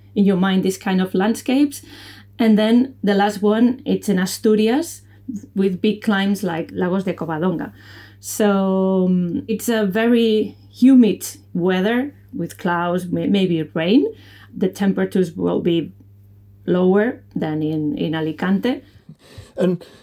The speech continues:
Speaker 2: the start list is very sparse still, but one of the riders who jumped off the start list at me is Annemiek van Vleuten, obviously. I mean, she hasn't been showing fantastic form this year,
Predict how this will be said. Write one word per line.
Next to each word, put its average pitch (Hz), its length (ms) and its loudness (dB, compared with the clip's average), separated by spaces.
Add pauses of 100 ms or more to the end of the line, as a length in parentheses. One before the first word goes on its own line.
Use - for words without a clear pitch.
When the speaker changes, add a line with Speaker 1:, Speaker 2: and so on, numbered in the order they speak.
(160)
Speaker 2:
the 175 80 0
start 220 400 -2
list 123 280 0
is 131 340 2
very 139 240 4
sparse 117 600 0
still, 113 480 0 (100)
but 135 240 0
one 156 100 2
of 143 60 0
the 139 80 0
riders 131 360 2
who 117 260 4 (260)
jumped 120 300 0
off 101 160 0
the 101 80 -2
start 104 300 -2
list 98 180 -6
at - 100 -2
me 107 100 0
is 98 200 0
Annemiek 107 380 0
van 101 180 -2
Vleuten, 104 440 -2 (540)
obviously. 98 500 -2
I - 20 -2
mean, 120 160 2
she 147 160 0
hasn't 202 320 -2
been 139 140 0
showing 127 300 0
fantastic 120 640 -4
form 113 340 0
this 80 220 -6
year, 80 260 -2